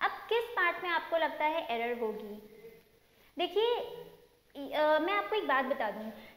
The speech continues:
कि जब कभी भी आपको किसी भी sentence में दो, अ, formit, मतलब sentence के start होने से पहले आपको कहीं पर भी "it is time" दिख जाए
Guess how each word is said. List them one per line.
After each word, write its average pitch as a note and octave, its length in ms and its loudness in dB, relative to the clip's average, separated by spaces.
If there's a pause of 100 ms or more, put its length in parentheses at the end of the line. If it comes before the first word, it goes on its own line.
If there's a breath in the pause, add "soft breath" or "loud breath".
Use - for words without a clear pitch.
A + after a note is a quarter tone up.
कि G#4 200 4
जब D#4+ 440 -2
कभी D4 340 4
भी E4 380 -2
आपको B3+ 600 2
किसी F4+ 440 -2
भी F#4+ 460 0
sentence C4+ 760 -2
में D4 500 -2
दो, E4 200 4 (600)
अ, B3 380 2 (800)
formit, C4+ 360 6 (460)
मतलब D4 200 4
sentence D#4+ 540 2
के F#4+ 120 2
start D#4+ 340 0
होने E4 140 -2
से D#4 80 -8
पहले E4 180 0
आपको E4+ 260 0 (560 loud breath)
कहीं F#4 220 4
पर G4+ 160 10
भी F#4+ 180 4 (560)
"it - 200 2
is - 460 2
time" D4+ 360 4
दिख F#4+ 260 0
जाए F#4+ 360 2